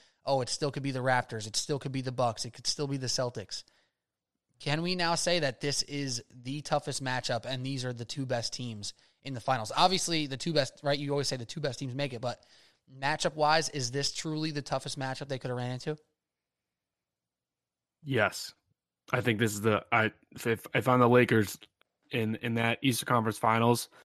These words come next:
Speaker 2: I'm praying that the Celtics win. Honestly, I, I
Speaker 1: Wow.
Speaker 2: think their team matches up so much better because, you know, they have,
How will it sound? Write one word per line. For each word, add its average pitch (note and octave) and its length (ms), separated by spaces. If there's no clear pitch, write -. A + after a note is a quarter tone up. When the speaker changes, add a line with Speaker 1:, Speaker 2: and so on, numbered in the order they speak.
Speaker 2:
I'm A2+ 220
praying A2 460
that G2+ 160
the G#2 60
Celtics F#2+ 440
win. F2 200
Honestly, G#2+ 500
I, A#2 120
I C3 160
Speaker 1:
Wow. C3+ 80
Speaker 2:
think B2 140
their A#2 120
team A#2+ 240
matches A#2 300
up G#2+ 220
so A#2+ 120
much A2 200
better A2+ 300
because, G#2 800
you A#2 120
know, G#2 120
they A#2 160
have, A#2+ 340